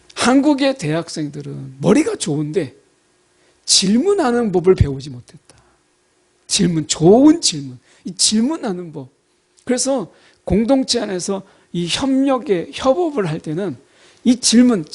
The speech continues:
계속 창의적인 이런 질문, 이런 속에서 더 나은 답을 찾기 위해서 수고하는 것, 이걸 공부라고 할 수 있는데, 외우고 달달달 외우는 건 너무 잘하는데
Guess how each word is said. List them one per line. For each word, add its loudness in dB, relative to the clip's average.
계속 2
창의적인 0
이런 2
질문, 2
이런 -2
속에서 -8
더 -2
나은 4
답을 0
찾기 -8
위해서 -6
수고하는 -2
것, -6
이걸 2
공부라고 -2
할 -4
수 -6
있는데, -10
외우고 0
달달달 -8
외우는 -10
건 -12
너무 -10
잘하는데 -18